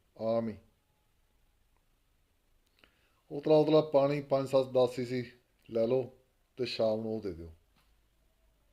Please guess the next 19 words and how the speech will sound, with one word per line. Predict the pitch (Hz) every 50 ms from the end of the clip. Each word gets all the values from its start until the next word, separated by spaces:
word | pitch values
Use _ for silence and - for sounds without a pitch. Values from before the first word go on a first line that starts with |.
| _ _ _ _ _ _ _ _ _ _ _ _ _ _ _ _ _ _ _ _ _ _ _ _ _ _ _ _ _ - _ _ _ -
ਹੁੰਦਾ | 117 127 147 147 151
ਕੀ | 143 151 151
ਹੈ, | 156 147
ਆਪਣੇ | 143 135 131 - 135 139
ਵਾਲਾ | 139 139 135
ਕੰਮ | 127 127 120 117 113
ਆ, | 117 113 113 110 - _ _ _ _ _ _ _ _ _ _ _ _ _ _ -
ਪੇਟ | 127 123 127 127 127
ਦੀ | 131 135
ਇਨਫੈਕਸ਼ਨ | 127 120 120 120 113 - - 127
ਹੋ | 120 113 107
ਜਾਂਦੀ | 101 98 95 98 98 98
ਹੈ। | 95 95 _ _ _ _ _ _ _ _ _ _ _ _ _ _ _ _ _ _ _ _ _ _ _ _ _ _ _ _ _ _ _ _ _ _ _ _ _ _ _ 165 156 _ _ _ _ _ - - 226 214 214 214 214 214 214 220 - - _ _ _ _ _ _ _ _ _ _ _ _ _ _ _ -
ਨੜਿਨਵੇਂ | 139 139 143 143 147 139 127 127 139 147 160 160
ਪਰਸੈਂਟ | 143 135 127 139 139 131
ਕਬੂਤਰ | 123 127 139 143 - 139
ਸਹੀ | - - 139 139
ਹੋ | 135 120
ਜਾਊਗਾ। | 104 95 90 98 98 90